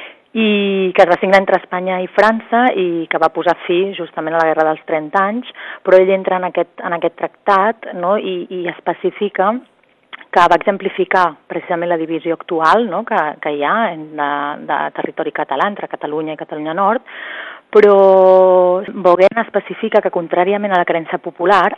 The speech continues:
el Tractat dels Pirineus deixava tota la Cerdanya a Espanya, però que després va haver un, un acord a posteriori,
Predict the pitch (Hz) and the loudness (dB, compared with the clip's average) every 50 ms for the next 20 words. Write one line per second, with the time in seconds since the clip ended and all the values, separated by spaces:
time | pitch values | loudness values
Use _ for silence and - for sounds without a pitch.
0 | - 170 170 170 - - 170 156 147 - - - 180 185 190 208 190 - - 196 | 0 2 2 2 0 0 -2 -2 -2 -4 -6 -6 -6 -2 -2 -4 -4 -4 -4 -6
1 | 180 180 180 190 214 208 - 180 165 - - - 185 180 208 - - 175 - 185 | -4 -2 -2 -2 -2 0 0 -2 -2 -2 0 0 0 0 0 -2 -2 -8 -6 -6
2 | 170 - - 160 151 156 160 170 175 180 - - - 165 147 151 147 143 139 139 | -8 -6 -6 -6 -4 -4 -6 -6 -6 -10 -8 -2 0 0 0 0 -2 -6 -8 -8
3 | - _ - 180 190 196 208 202 - - 214 220 214 202 185 - - - - 190 | -10 _ 0 4 4 4 4 2 0 -2 0 0 2 0 0 -2 -4 -4 -2 -2
4 | 202 180 190 175 180 175 165 165 - 190 180 185 180 180 175 _ - - 185 180 | 0 0 2 2 2 2 0 -2 -4 -8 -6 -6 -6 -8 -10 _ -12 -8 -6 -2
5 | 175 175 170 - 196 180 175 165 165 _ - - - 160 - 165 156 - - - | -2 -2 0 2 4 4 4 4 0 _ -12 -14 -12 -8 -6 -6 -6 -8 -6 -4
6 | - 147 139 175 202 208 208 196 180 208 | -2 0 4 4 4 4 4 4 2 0